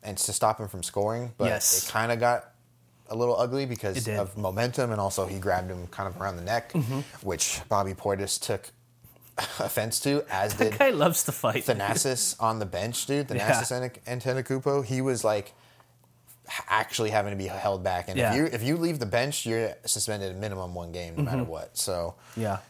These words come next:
Speaker 1: he's lucky that Jay Crowder was able to hold him back.
Speaker 2: Yeah, <laughs>
Speaker 1: Um,
Speaker 2: for sure.
Speaker 1: but yeah, they were a little chippy there. I,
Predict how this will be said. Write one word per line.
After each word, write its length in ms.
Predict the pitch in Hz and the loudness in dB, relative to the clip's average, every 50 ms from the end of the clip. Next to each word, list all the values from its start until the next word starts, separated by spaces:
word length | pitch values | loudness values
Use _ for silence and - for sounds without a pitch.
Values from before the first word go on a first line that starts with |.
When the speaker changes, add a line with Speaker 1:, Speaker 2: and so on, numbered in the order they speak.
| _ _ | _ _
Speaker 1:
he's 300 | - - 107 104 95 101 | -8 -4 -4 -2 0 4
lucky 320 | 104 101 101 - 98 98 | 4 2 2 2 -6 -6
that 440 | 95 95 90 90 85 - - - - | -4 -2 -2 -2 -4 -6 -10 -16 -10
Jay 180 | - 101 87 - | -8 -6 -6 -4
Crowder 400 | - - - 98 92 90 87 87 | -2 0 2 2 2 0 -2 -4
was 460 | 85 87 87 87 - - - - - - _ _ _ _ _ _ _ _ - - | -4 -4 -4 -4 -4 -4 -4 -6 -10 -14 _ _ _ _ _ _ _ _ -12 -8
able 220 | 101 92 90 85 | -8 -6 -6 -8
to 40 | 78 | -8
hold 220 | 76 85 80 76 80 | -8 -8 -8 -8 -8
him 60 | 78 | -8
back. 240 | 80 80 - - - | -8 -10 -10 -8 -2
Speaker 2:
Yeah, 140 | - - - - - - - 180 170 - - - | 0 0 0 0 -2 2 2 2 2 2 -2 0
<laughs> 20 | |
Speaker 1:
Um, 420 | 120 110 101 95 90 87 85 87 92 | 2 4 4 4 0 -2 -4 -6 -6
Speaker 2:
for 100 | - 127 | -4 0
sure. 320 | - - - - - - - - - - - - - - - - - - - - | 0 0 0 0 -2 -6 -6 -14 -18 -18 -14 -14 -14 -14 -14 -18 -20 -12 -2 2
Speaker 1:
but 100 | 117 123 | 4 8
yeah, 160 | 123 117 104 | 8 8 8
they 100 | 113 127 | 8 8
were 100 | 131 131 | 8 8
a 40 | 127 | 8
little 160 | 127 127 123 | 6 4 4
chippy 280 | - - 135 117 123 117 | 4 2 0 2 2 4
there. 380 | 117 117 117 117 117 120 117 - - | 4 6 6 6 6 4 2 2 4
I, 180 | 117 131 135 | 4 4 4